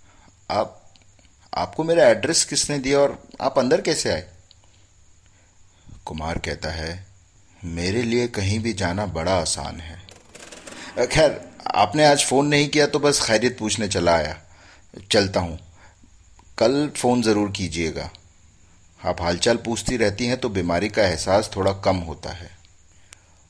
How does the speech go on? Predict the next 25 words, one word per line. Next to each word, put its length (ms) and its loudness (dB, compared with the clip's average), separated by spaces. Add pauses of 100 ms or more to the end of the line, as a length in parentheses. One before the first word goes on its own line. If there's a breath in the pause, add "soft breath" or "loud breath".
(360)
और 120 -8
कुमार 380 -6
चलते 420 -6
चलते 360 -6
ही 180 -4
शायना 400 -6
से 160 -6
पूछता 500 -10
है, 180 -10 (800)
"वैसे 340 -2
मैं 340 -2 (380)
ठीक 260 -4
तो 100 2
हो 100 0
जाऊँगा 320 0
ना 260 -8 (220)
डॉक्टर?" 600 -8 (460)
शायना, 400 -2
जो 180 -2
कि 160 -8
वहाँ 240 -2
हैरान 400 -4
सी 180 -4
खड़ी 300 -8
थी, 360 -8